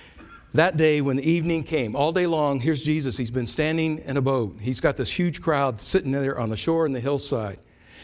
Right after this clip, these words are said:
And he's standing in the boat because he wants to make sure everybody can see him and everybody can hear him. And all day long, he's been teaching. And we've had a sample of that teaching earlier here in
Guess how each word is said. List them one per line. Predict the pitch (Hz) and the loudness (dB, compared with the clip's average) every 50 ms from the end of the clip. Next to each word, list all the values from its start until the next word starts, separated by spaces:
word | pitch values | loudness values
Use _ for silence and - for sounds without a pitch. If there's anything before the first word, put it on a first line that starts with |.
| - - | -14 -6
And | - 139 120 | -4 -2 0
he's | 139 165 175 160 - | 2 2 0 0 0
standing | - - 175 180 190 190 196 | 2 2 4 4 4 4 4
in | 190 | 2
the | 180 156 | 4 4
boat | 156 160 160 151 | 4 2 2 0
because | - - 151 113 | 0 0 0 2
he | 143 | 2
wants | 131 151 165 160 - | 2 2 0 0 0
to | 165 | -2
make | 160 156 139 | -2 -2 0
sure | - 160 143 139 | 0 0 2 2
everybody | 156 175 190 180 190 180 190 180 | 2 2 2 2 2 2 2 0
can | 185 160 | 0 -2
see | 127 - 160 147 143 | 0 0 2 2 2
him | 143 143 135 | 2 0 0
and | 123 | 0
everybody | 131 156 160 180 165 180 170 170 170 | 0 0 0 0 0 0 0 0 0
can | 165 160 139 127 | -2 -2 -2 0
hear | 135 147 131 123 | 0 0 2 2
him. | 113 101 87 - - - - - | 0 -2 -6 -10 -16 -16 -8 -2
And | 127 127 | 0 2
all | 143 160 185 | 2 4 4
day | 190 185 185 | 2 2 2
long, | 170 156 156 156 147 | 2 0 0 0 0
he's | 147 139 139 | 0 -2 0
been | - 143 135 120 | 0 0 0 2
teaching. | - 156 139 131 - - 110 90 90 - - - - - - - - - | 0 0 0 0 -2 -6 -6 -8 -8 -10 -14 -20 -20 -20 -20 -20 -8 -2
And | 139 131 | 0 0
we've | 147 139 | 0 2
had | 156 160 143 139 | 0 0 0 0
a | |
sample | 131 - - - 185 185 196 190 175 156 | -2 0 2 2 2 2 2 0 -2 0
of | 135 127 | 0 0
that | 131 127 - | 0 0 -2
teaching | - 151 135 - 147 147 156 | -4 -4 -2 -2 -4 -4 0
earlier | 160 147 165 175 175 165 160 | 0 0 2 2 0 0 0
here | 135 156 160 151 147 | 0 0 2 2 2
in | 135 123 | 2 0